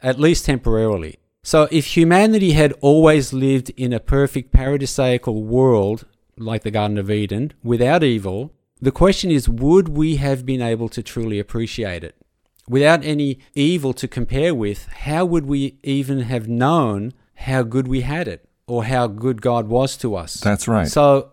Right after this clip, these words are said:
Speaker 1: while evil and suffering are not good experiences to endure, they, they do serve a purpose of reminding us of how good we ha-, usually have it. And one day, for the believers, when we arrive in heaven, we'll truly appreciate God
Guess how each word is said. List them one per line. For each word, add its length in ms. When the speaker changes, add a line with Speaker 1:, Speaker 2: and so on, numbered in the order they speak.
Speaker 1:
while 340
evil 260
and 100
suffering 400
are 60
not 220
good 140
experiences 800
to 140
endure, 380
they, 320
they 140
do 220
serve 340
a 60
purpose 540
of 160
reminding 600
us 380
of 140
how 160
good 180
we 140
ha-, 120
usually 400
have 240
it. 120
And 220
one 220
day, 480
for 180
the 100
believers, 560
when 140
we 120
arrive 320
in 120
heaven, 340
we'll 160
truly 600
appreciate 580
God 380